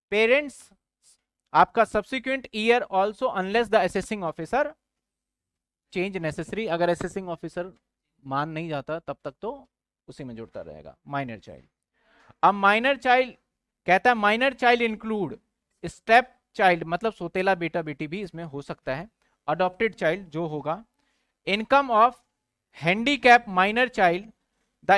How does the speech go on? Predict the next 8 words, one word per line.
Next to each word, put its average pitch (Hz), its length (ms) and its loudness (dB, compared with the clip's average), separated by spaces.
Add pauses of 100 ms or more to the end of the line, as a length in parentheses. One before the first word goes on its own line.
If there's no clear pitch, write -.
income 262 340 2
of 254 200 0 (100)
minor 202 380 0
child 220 440 0 (340)
suffering 262 560 0
from 180 460 2
disability 226 840 0 (440)
of 214 220 2